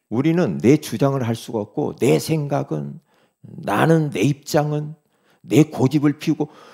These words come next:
그렇게 안 될 텐데요. 그렇게 안 되게 돼 있습니다. 하나님과 동행함을 진짜 믿으면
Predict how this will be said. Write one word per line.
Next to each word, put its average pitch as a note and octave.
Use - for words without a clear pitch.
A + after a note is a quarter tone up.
그렇게 -
안 B2+
될 C#4+
텐데요. F#2+
그렇게 -
안 A2+
되게 A#3+
돼 B2+
있습니다. -
하나님과 A#3
동행함을 D#3
진짜 A#2+
믿으면 A#2